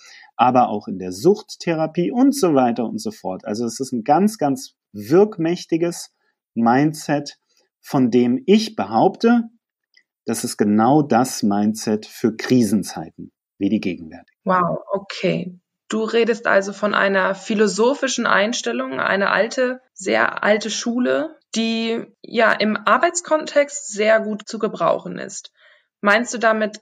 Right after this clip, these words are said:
Speaker 2: generell im Arbeitskontext? Verstehe ich das richtig? Oder ist das auch eine Lebenseinstellung?
Speaker 1: Ähm, ja, sowohl als auch, tatsächlich. Also das ist eine sehr, sehr gute Frage. Ähm, ich glaube, es ist eine,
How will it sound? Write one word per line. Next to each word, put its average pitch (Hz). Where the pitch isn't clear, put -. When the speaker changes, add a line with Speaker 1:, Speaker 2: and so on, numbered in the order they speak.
Speaker 2:
generell 214
im 254
Arbeitskontext? 311
Verstehe 247
ich 240
das -
richtig? 320
Oder 240
ist 214
das 220
auch 202
eine 196
Lebenseinstellung? 180
Speaker 1:
Ähm, 147
ja, 156
sowohl 160
als 180
auch, 165
tatsächlich. 139
Also 131
das 185
ist 214
eine 147
sehr, 147
sehr 180
gute 160
Frage. 160
Ähm, 156
ich 156
glaube, 185
es 147
ist -
eine, 143